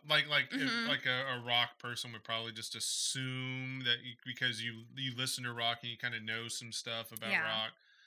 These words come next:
Speaker 1: um, they would kind of assume you're into that stuff. I mean, I don't know about necessarily metal and different things.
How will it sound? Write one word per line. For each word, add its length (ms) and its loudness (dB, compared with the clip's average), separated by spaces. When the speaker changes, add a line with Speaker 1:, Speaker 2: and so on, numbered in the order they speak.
Speaker 1:
um, 500 -2
they 100 0
would 160 -2
kind 140 0
of 80 -6
assume 360 -2
you're 160 -4
into 160 -6
that 180 -4
stuff. 260 -4
I 260 0
mean, 120 -2
I 100 6
don't 120 0
know 100 0
about 280 -2
necessarily 600 -2
metal 440 -8
and 120 -12
different 280 -12
things. 420 -8